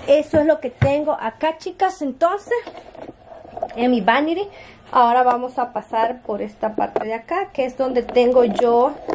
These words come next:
más cremas. Tengo organizado como crema, mis bases, este, spray para sellar, maquillaje. Acá tengo lo que es, este, delineadores, todo lo que es delineadores negros,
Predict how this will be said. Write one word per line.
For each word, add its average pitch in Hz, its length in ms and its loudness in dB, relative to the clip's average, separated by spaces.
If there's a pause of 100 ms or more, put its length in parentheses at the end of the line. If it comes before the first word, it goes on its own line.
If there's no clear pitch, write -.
(1040)
más 269 400 6
cremas. 330 520 2
Tengo 285 160 -2
organizado 262 540 2
como 233 260 -2
crema, 277 580 4
mis 226 280 0
bases, 277 760 2
este, 208 800 2 (360)
spray 233 460 4
para 226 220 -2
sellar, 226 540 0
maquillaje. 233 640 0
Acá 240 240 -2
tengo 233 680 4 (340)
lo 226 260 4
que 214 360 4
es, 233 140 0
este, 208 720 2 (1000)
delineadores, 254 800 4
todo 277 160 4
lo 285 100 2
que 277 140 -4
es 240 80 0
delineadores 226 680 2
negros, 277 480 0